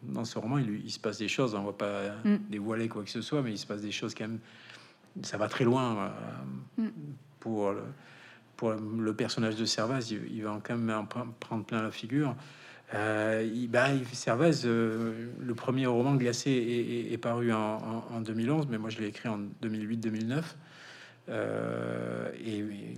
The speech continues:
Speaker 1: le personnage vieillit, euh, l'auteur vieillit, les lecteurs vieillissent. Euh, et donc, euh, voilà, c'est la vie qui, qui suit son cours. Et effectivement, le, et j'ai été à l'école de police, euh, à Nîmes, euh, il y a quinze jours avec d'autres auteurs,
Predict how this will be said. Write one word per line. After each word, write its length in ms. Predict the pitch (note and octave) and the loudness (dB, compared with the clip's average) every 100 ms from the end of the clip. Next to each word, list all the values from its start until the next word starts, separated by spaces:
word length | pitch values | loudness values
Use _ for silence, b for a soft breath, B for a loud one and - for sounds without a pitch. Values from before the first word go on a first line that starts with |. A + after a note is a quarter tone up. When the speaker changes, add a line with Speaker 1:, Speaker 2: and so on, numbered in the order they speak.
| A#2+ | -8
Speaker 1:
le 120 | G#2+ | -6
personnage 420 | A#2 G#2+ A#2 A2 | -6 -2 -2 -2
vieillit, 580 | G#2 A2 G#2+ A#2 E3 E3+ | -2 -2 0 0 2 2
euh, 40 | G#2+ A2 - - | 0 -4 -8 -2
l'auteur 380 | B2 B2 C#3 A#2 | 2 2 2 0
vieillit, 420 | A2+ G#2 G#2+ C#3 | 0 -2 2 2
les 140 | C#3+ | 4
lecteurs 360 | A#2+ B2 - B2 | 4 2 2 2
vieillissent. 540 | G#2 G#2+ G#2+ C3+ - E3+ B B B B - - | 2 -2 -2 -2 -4 -6 B B B B -12 -6
Euh, 560 | G#2 A2 A2+ A#2 A2+ | -4 -2 0 0 0
et 40 | A2+ | 4
donc, 280 | C3+ C3+ B2 | 6 6 4
euh, 200 | A#2 A2 | 4 4
voilà, 220 | A#2 F3+ | 4 4
c'est 160 | E3+ A#2+ | 4 2
la 120 | A2 | 2
vie 220 | A#2 C3+ | 2 0
qui, 280 | B2+ A2+ G#2 | -2 -2 -2
qui 160 | - G#2+ | -4 -6
suit 180 | - | -4
son 220 | G#2 A2+ A2 | -2 -2 0
cours. 300 | G3+ G3+ A#2+ | 4 6 6
Et 80 | |
effectivement, 400 | G#2+ G#2 G2 B2 | 2 -2 -4 -2
le, 260 | B2 G#2 G2 B B B B - | -2 -2 -4 B B B B -10
et 440 | C3 C3+ C3+ C3 C3+ | -6 -4 -2 -2 -2
j'ai 180 | A2+ B2 | 2 2
été 140 | A#2+ | 4
à 20 | |
l'école 280 | A2+ A2 B2 | 2 2 2
de 80 | A2+ | 4
police, 480 | A2 A2 A#2 A#2+ - | 2 0 0 -2 0
euh, 260 | G2+ G2+ G2+ G2+ G2+ G2 G2 F#2+ E2+ - - | 0 0 -2 -4 -4 -4 -6 -8 -12 -14 -10
à 120 | - | -6
Nîmes, 340 | G#2 A#2+ B2 A2 | -2 -2 0 -2
euh, 300 | G2+ G#2 A2 A#2+ - G2+ | -4 -8 -10 -10 -12 -10
il 60 | A2 | -8
y 40 | |
a 40 | A2+ | -8
quinze 220 | - A2 | -4 -4
jours 260 | G2+ A#2+ C3+ | -2 0 0
avec 160 | G#2+ | 0
d'autres 380 | G#2+ G2+ - G#2+ | -2 -4 -4 -4
auteurs, 380 | G2+ - C3 | -4 -2 0